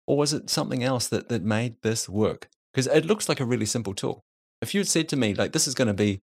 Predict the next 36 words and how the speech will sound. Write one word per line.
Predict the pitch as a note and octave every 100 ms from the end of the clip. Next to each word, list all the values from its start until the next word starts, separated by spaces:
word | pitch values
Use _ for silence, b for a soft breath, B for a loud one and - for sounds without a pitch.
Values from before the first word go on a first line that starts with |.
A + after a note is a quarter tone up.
| -
a | G2+
wildly | G#2+ A2+ G#2 G2
successful | - - F#2+ - G2
tool, | D#3+ C#3+
a |
lot | A2+ G#2
of |
people | A#2+ G2+
are | G2+
gonna | G#2 G2
use | A#2 B2+
it," | B2 _ _ _ -
yeah, | F#2+ A2
I | F#2 B2
would | C3
say, | - A#2
"Why? | A2 C#3 - - -
What, | G#2 D#2+
what | A2 C3
is | B2
it | G#2+
about | G#2+ E2+
it? | -
It | G2
looks | C3 B2+ - - _ _
ordinary." | A#2+ F3 A2+ F#2+ -
And, | A2+
and, | G#2 -
uh, | - A2+
this | C3 C3
is |
not | B2
a | G#2+
critique | A2+ - E3
at | G2+
all. | E2 D#2